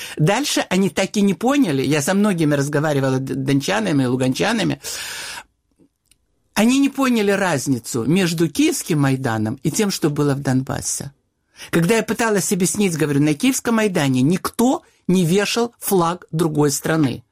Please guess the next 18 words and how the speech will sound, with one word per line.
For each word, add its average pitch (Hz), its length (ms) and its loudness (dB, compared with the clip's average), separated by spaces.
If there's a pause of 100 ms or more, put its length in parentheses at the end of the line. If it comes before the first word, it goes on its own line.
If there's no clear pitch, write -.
(400)
Никто 226 400 2
не 285 100 4
срывал 220 400 0
украинский 180 720 0
флаг. - 380 -8 (100)
Этого 143 300 0
не 190 280 2
было. 120 320 -6 (540)
Они 262 180 2
соглашаются, 269 640 0
«Да, 214 160 0
не 190 160 0
было, 170 200 0
ну 190 120 0
и 185 40 -2
что?» 139 280 -6 (1700)
То 233 80 4
есть - 240 0